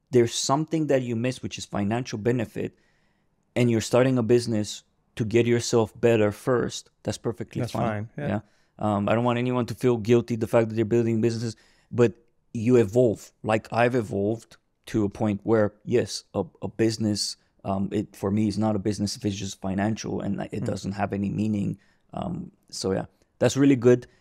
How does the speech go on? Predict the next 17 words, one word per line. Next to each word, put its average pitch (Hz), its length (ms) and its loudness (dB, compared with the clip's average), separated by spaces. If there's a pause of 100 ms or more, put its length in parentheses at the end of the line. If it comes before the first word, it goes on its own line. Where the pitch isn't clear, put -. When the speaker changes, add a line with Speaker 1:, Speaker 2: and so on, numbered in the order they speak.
(160)
Speaker 1:
Second 143 420 2
question, 131 540 2 (260)
what's 127 280 4
a 139 40 4
book 120 400 0
that 101 160 4
changed 107 340 -2
your 104 200 0
life? 104 440 -2 (460)
Speaker 2:
That 120 100 -2
Speaker 1:
Be 135 140 8
it 123 100 2
per-, - 140 -4
Speaker 2:
changed. 107 280 -4
Speaker 1:
per-, - 140 -2
yeah, 113 200 6 (160)
th-, 87 160 -2